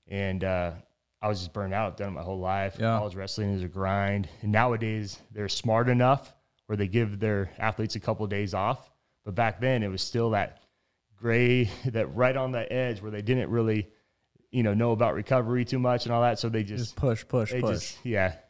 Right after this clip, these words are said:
Speaker 1: just kicked us down every chance they got, you know, and just go through it, go through it. Um, so I was kinda burned out.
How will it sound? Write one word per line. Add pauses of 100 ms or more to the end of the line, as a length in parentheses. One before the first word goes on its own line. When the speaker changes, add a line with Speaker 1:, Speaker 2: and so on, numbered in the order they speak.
(200)
Speaker 1:
just
kicked
us
down
every
chance
they
got,
you
know,
and
just (180)
go
through
it,
go
through
it. (440)
Um,
so
I
was
kinda
burned
out.